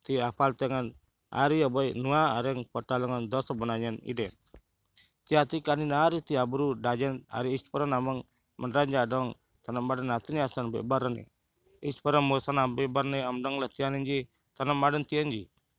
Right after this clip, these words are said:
Musan barun selan anua areng potalungan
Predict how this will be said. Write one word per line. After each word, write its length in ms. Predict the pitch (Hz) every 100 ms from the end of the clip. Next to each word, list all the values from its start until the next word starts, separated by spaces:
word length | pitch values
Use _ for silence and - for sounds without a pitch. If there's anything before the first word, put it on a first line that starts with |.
| _ -
Musan 460 | 131 - 135 127 135
barun 260 | 127 151 156
selan 380 | 135 139 127
anua 400 | - 123 143 156 139
areng 220 | 131 120
potalungan 640 | - 117 123 123 120 113